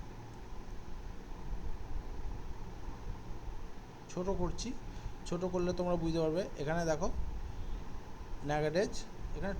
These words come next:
টু নেগেটিভ আছে, টু মানে এখানে একটা, ওপরে একটা। দেখো যতগুলো প্রবলেম আছে ততগুলো এখানে নাম্বার শো করবে। তো এটাকে ঠিক করবার জন্য কী করতে হবে, এটাকে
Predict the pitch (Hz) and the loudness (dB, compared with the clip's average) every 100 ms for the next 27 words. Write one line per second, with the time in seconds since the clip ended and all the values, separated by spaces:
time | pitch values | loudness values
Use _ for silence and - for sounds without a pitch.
0 | 208 220 196 170 139 123 120 113 110 - | 2 2 4 2 0 2 0 0 -2 -4
1 | - - - 175 120 120 - 139 185 262 | -6 -8 -2 -2 -2 -6 -6 -2 -2 -4
2 | - - 139 170 170 - 220 - - - | -6 -4 -2 0 0 2 0 0 -2 0
3 | - - 147 135 135 113 - - - 143 | 2 2 2 2 2 0 0 2 4 4
4 | 202 220 - - - - - 175 202 220 | 4 2 0 -4 -4 -2 4 6 8 8
5 | 220 220 220 208 180 196 196 180 208 190 | 6 6 4 4 2 2 2 2 0 0
6 | 165 160 170 180 165 175 185 160 151 165 | 0 0 0 0 2 0 0 2 4 4
7 | - 156 151 151 170 - - - - - | 6 8 8 6 2 0 -4 -8 -10 -10
8 | - 151 151 165 196 180 - 185 185 180 | -6 -2 0 4 4 4 2 4 4 4
9 | 175 175 175 175 165 165 165 175 247 - | 2 0 -2 -2 0 0 0 -2 -4 -8
10 | - - - - - - - - - - | -6 -4 -4 -4 -4 0 0 2 0 0
11 | 143 156 165 | 0 0 2